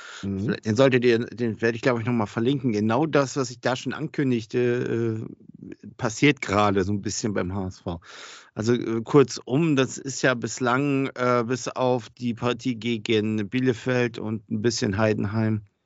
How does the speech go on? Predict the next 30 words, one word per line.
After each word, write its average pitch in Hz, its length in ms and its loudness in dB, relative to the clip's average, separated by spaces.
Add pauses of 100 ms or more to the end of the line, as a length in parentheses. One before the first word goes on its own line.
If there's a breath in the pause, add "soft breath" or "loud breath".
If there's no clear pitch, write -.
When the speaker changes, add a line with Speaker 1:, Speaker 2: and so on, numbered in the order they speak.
(640 loud breath)
Speaker 2:
keine 107 280 4
überzeugende 110 720 2 (120)
Leistung 117 680 -2
bislang 123 480 0
vom 117 240 -2
H 117 140 0
S 113 100 -10
V. 120 220 0
Und 107 100 -2
es 107 140 -10
war 101 100 0
auch 101 180 -6
wi-, 113 240 -4
wieder 123 540 4 (580 loud breath)
keine 131 320 2
gute 127 260 0
Leistung, 131 760 4
fand 123 320 -2
ich, 120 360 -2
äh, 123 380 4
gegen, 113 480 2
äh, 113 200 2
Darmstadt 110 460 2
achtundneunzig, 113 720 0
we-, 113 240 4
wenn 127 140 4
man 123 120 6
nach 107 160 2
sieben 127 320 4
Minuten, 123 640 4